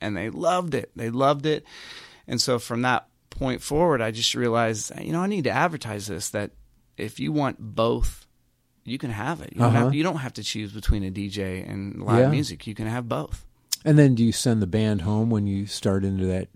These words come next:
Speaker 2: D J mode? Or?
Speaker 1: Yeah, and
Speaker 2: Uh-huh.
Speaker 1: typically they, I mean, they always, not typically, they always know ahead of time.
Speaker 2: Yeah.
Speaker 1: If, if we are in a situation where I just tell them, "Hey, this, this couple, they may want the D J stuff, um, maybe last hour, last forty-five minutes." I tell them up front, there's no surprises. If they don't want a part of it,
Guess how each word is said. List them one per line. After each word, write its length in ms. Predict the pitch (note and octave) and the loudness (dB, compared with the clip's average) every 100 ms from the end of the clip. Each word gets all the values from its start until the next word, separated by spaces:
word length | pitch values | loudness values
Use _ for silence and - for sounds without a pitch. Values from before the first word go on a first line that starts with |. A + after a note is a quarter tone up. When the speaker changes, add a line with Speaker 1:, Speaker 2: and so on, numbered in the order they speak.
| F#2 | -4
Speaker 2:
D 160 | G2+ | -2
J 240 | A2 A2 A#2 | 2 2 2
mode? 420 | A2+ A#2 B2+ C3+ | 2 2 2 0
Or? 120 | E2+ | -2
Speaker 1:
Yeah, 240 | E2+ B3+ B2 - | 6 6 6 -4
and 160 | - A3 | -4 2
Speaker 2:
Uh-huh. 140 | C#4 | 4
Speaker 1:
typically 300 | A3+ A3 F#3 | 6 8 8
they, 280 | D#3+ D#3+ D3+ - - | 8 8 8 0 0
I 40 | |
mean, 180 | D#3+ C3+ | 2 4
they 100 | D3+ | 4
always, 300 | C3 B2+ A#2 | 4 2 2
not 180 | D3+ B2+ | -4 -2
typically, 340 | B2+ A2 G2+ | -4 -2 -4
they 160 | G#2+ C3+ | 0 0
always 380 | - D#3+ D3+ C3 | 6 6 6 2
know 140 | B2 | 0
ahead 160 | A2+ G#2+ | 0 -2
of 60 | |
time. 240 | - F#2 - _ _ | -4 -10 -12 _ _
Speaker 2:
Yeah. 140 | C#3 A#2 | 6 6
Speaker 1:
If, 120 | E2+ - | 6 -6
if 160 | - | -4
we 160 | C#3 C#3+ | 2 4
are 100 | C#3 | 4
in 80 | D3 | 4
a 60 | |
situation 680 | C#3 D3 C#3+ B2+ A#2 A2 G#2 | 2 2 2 2 2 0 -2
where 260 | G#2 G#2+ G#2+ - - - - - - | -2 -2 -4 -12 -18 -16 -16 -14 -2
I 80 | A#2 | -2
just 160 | B2 | 0
tell 100 | C3 A#2 | 0 2
them, 80 | |
"Hey, 180 | B2 A2 G2+ | 2 0 -2
this, 460 | G2 A#2 A#2 - - - - | -4 -2 0 -2 -6 -18 -4
this 180 | B2 | -2
couple, 420 | - C#3+ C#3+ D3 C#3 _ _ _ _ D3 | 4 4 4 2 0 _ _ _ _ 0
they 120 | B2+ | 4
may 140 | B2+ | 4
want 160 | B2+ A#2+ | 4 0
the 80 | B2+ | 0
D 160 | B2+ | 0
J 220 | B2 C#3 B2+ | 2 2 4
stuff, 520 | - B2+ B2+ - - | 4 4 4 0 -4
um, 500 | A2+ A2 G#2+ G#2+ A2 | -2 0 -2 -4 -4
maybe 200 | A#2 A#2+ | -4 -2
last 320 | A#2+ A#2+ A#2+ A#2 | 0 2 0 2
hour, 320 | B2 B2 B2+ | 2 4 2
last 260 | A#2 A#2 | 0 -2
forty-five 420 | - B2 A#2+ A#2+ A#2+ | -4 -4 -2 0 0
minutes." 400 | B2+ C3+ - - | 0 -2 -2 -4
I 60 | |
tell 180 | G2 A#2+ | -6 -4
them 120 | A2+ | -2
up 80 | A2+ | -2
front, 320 | - C#3 C#3 - | -2 0 0 -4
there's 120 | G#2+ | -6
no 100 | A2 | -4
surprises. 640 | A2 A2+ B2+ B2+ C3 B2 | -4 0 4 4 2 -6
If 80 | A2 | -6
they 120 | A2+ | -4
don't 120 | A2+ | -2
want 120 | A2+ A2 | -4 -4
a 40 | |
part 240 | B2 A#2+ | 0 0
of 80 | A#2+ | 2
it, 200 | B2+ - | 0 -2